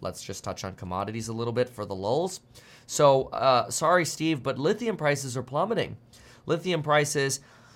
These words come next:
uh, even though production has remained stable, apparently in China, you've got a substantial decline in E V demand, which is a potentially red flag for Tesla, unless Tesla is the one holding up demand and other E V demand is slowing, although that's unlikely. That's kinda like the Goldilocks hope.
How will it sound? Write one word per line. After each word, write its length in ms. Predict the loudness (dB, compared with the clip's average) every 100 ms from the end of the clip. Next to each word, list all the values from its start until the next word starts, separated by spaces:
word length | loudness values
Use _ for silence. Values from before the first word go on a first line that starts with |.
| -20 -20 -2
uh, 140 | 2 2
even 200 | 2 0
though 100 | 0
production 600 | 0 0 0 -2 -4 -4
has 240 | -2 -2
remained 420 | -2 -4 -4 -6 -6
stable, 960 | -6 -6 -6 -2 -2 -2 -2 -2 -4 -10 _ _ _ -4
apparently 580 | 2 4 6 4 0 -2
in 120 | -4
China, 480 | 0 2 4 2 0
you've 240 | -4 -2
got 180 | 4 4
a 40 |
substantial 500 | 2 -2 -2 -2 -2
decline 600 | -4 -6 -4 -2 0 0
in 120 | -2 -4
E 220 | -6 -6
V 180 | -4 -4
demand, 680 | -4 -4 -2 0 0 -2
which 240 | -6 -8 -6
is 100 | -10
a 40 |
potentially 600 | -10 -6 -4 -4 -4 -6
red 180 | -4 -4
flag 360 | -4 -4 -4 -8 -12
for 160 | -10
Tesla, 420 | -4 -2 0 0 0
unless 240 | -2 -4
Tesla 320 | -2 -2 -2 -4
is 80 |
the 60 | -4
one 160 | -4 -2
holding 280 | -4 -4
up 140 | -4 -4
demand 300 | -2 -2 -2 -6 -20 -6
and 180 | -4 -2
other 300 | -2 -2 -2
E 140 | -2
V 140 | -6
demand 320 | -6 -4 -2 -2
is 100 | -4
slowing, 320 | -2 -4 -2
although 220 | -4 -2
that's 180 | -4 -6
unlikely. 560 | -6 -4 -4 -4 -6
That's 160 | -6 -6
kinda 200 | -6 -6
like 160 | -6 -8
the 60 |
Goldilocks 580 | -2 0 0 0 0 0
hope. 260 | 0 -2